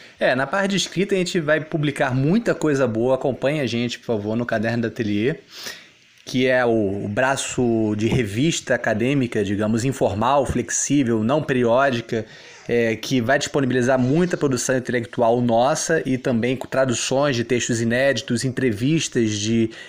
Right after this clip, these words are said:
é, intelectuais brasileiros e estrangeiros. Acompanhem, é, a nosso, o nosso Caderno Ateliê e também nós estamos lançando o selo editorial Ateliê de Humanidades,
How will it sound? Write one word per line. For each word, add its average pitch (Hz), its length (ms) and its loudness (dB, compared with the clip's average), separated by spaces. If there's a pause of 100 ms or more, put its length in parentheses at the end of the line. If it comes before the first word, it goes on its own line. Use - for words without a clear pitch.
(140)
é, 120 260 2
intelectuais 131 580 0
brasileiros 120 800 2
e 123 100 2
estrangeiros. 123 960 0 (240)
Acompanhem, 139 920 0
é, 110 520 0
a 120 140 -4
nosso, 123 500 0
o 123 40 -4
nosso 123 200 0
Caderno 123 240 0
Ateliê 123 520 2
e 208 160 0
também 175 500 0
nós 180 240 0
estamos 165 240 0
lançando 160 560 0 (180)
o 202 120 2
selo 147 260 0
editorial 147 540 2
Ateliê 147 400 0
de 147 80 -2
Humanidades, 151 760 -2